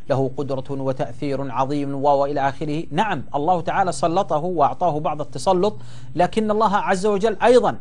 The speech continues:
أرشدنا إلى التعلق به عن ط-، بواسطة رسوله صلى الله عليه وسلم،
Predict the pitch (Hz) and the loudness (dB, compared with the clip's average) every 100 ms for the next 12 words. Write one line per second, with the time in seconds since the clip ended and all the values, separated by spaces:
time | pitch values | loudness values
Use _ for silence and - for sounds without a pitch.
0 | - - - 156 - 202 180 160 160 147 | -8 -10 -4 -2 0 -2 -2 -2 -4 -4
1 | 151 170 165 160 156 190 - - - - | -2 -2 -2 -4 -2 -4 -4 -10 -10 -6
2 | 135 147 147 - 139 143 170 196 170 135 | -4 -2 -2 -4 -2 2 2 2 -6 -6
3 | 151 139 190 160 156 165 170 156 151 131 | -6 -4 -4 -2 -4 -2 0 2 0 -2
4 | 190 226 | -2 -2